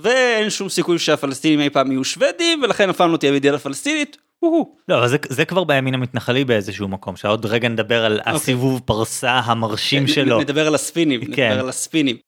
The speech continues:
Speaker 2: אבל מבחינת, אה, גם הימין היותר מתון, נקרא לזה, הימין הריאליסטי, הייתה פה איזושהי אמירה שבאיזשהו מקום, כל מה שקרה פה, זה שינוי סמלי של הדינמיקה.
Speaker 1: כן.
Speaker 2: שגם בלי סיפוח בפועל, ארצות הברית מאותתת,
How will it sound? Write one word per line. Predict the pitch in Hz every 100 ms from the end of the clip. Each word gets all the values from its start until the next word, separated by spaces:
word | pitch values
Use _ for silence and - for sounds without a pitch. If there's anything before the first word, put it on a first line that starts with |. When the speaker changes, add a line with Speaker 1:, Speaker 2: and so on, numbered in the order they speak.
| _ _ _ -
Speaker 2:
אבל | 123 127 127
מבחינת, | 127 - 135 127 165 -
אה, | 185 156 127 113 -
גם | 131 151
הימין | 160 139 147
היותר | 127 135 135 135
מתון, | 123 113 196 240
נקרא | 247 135 117
לזה, | 110 110
הימין | 107 135
הריאליסטי, | 156 127 120 226 254 - 151 - _ -
הייתה | 127 143
פה | 151
איזושהי | 151 - 147
אמירה | 156 196 262 -
שבאיזשהו | - 143 123 _ - 120 143 202 - 135
מקום, | 113 - 233 226
כל | - 185
מה | 202 190
שקרה | - - 123 135 247
פה, | - 151 - _ _ _ _ _ _ -
זה | 113
שינוי | 123 151 196 240
סמלי | - 165 131 123 120 160 269 _ _ _ _
של | - 139
הדינמיקה. | 120 120 123 123 107 - - -
Speaker 1:
כן. | 139 120 _ _
Speaker 2:
שגם | - 127 117 233 240
בלי | 143 208
סיפוח | 214 156 - 196 -
בפועל, | 160 - 240 185 180 202 -
ארצות | 127 120 196 202
הברית | 156 165 147
מאותתת, | 117 - 117 - 131 -